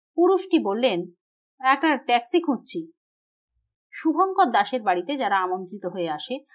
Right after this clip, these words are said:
তাদের প্রত্যেকেরই নিজস্ব গাড়ি থাকবার কথা। বৃষ্টির রাতে ট্যাক্সি পাওয়া তো সহজ নয়। অরিন্দম বললেন,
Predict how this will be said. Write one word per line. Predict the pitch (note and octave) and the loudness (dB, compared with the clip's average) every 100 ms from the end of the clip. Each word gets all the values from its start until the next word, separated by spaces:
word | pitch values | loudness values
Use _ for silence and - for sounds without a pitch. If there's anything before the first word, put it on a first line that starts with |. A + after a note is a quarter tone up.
| - - | -6 0
তাদের | C#4 D#4+ E4 | 2 0 0
প্রত্যেকেরই | D#4+ D#4+ E4+ F4+ F4 | -2 0 0 2 2
নিজস্ব | C4 A#3+ C4+ C4 D#4 C#4 | 2 0 -4 -6 -4 -2
গাড়ি | C4+ D#4+ | -2 -2
থাকবার | - E3 E3+ D#3 | -4 -6 -4 -6
কথা। | C#3+ C#3 E3 - _ _ _ D#3+ D#3+ | -6 -10 -14 -20 _ _ _ -10 -2
বৃষ্টির | B3 C#4 - E4 D#4 | 0 0 2 2 2
রাতে | D4 D4+ | 0 -4
ট্যাক্সি | - G#3+ - - | -4 -8 -8 -10
পাওয়া | B3 G#3+ | -8 -8
তো | G#3 A3 | -8 -12
সহজ | - C#3+ F3 A3+ | -10 -8 -8 -6
নয়। | D4 D#4+ _ _ _ _ _ _ _ | -8 -8 _ _ _ _ _ _ _
অরিন্দম | C4+ C#4 C4 B3 | 2 4 0 -2
বললেন, | G3 A3+ B3+ F3 | -2 -2 0 -2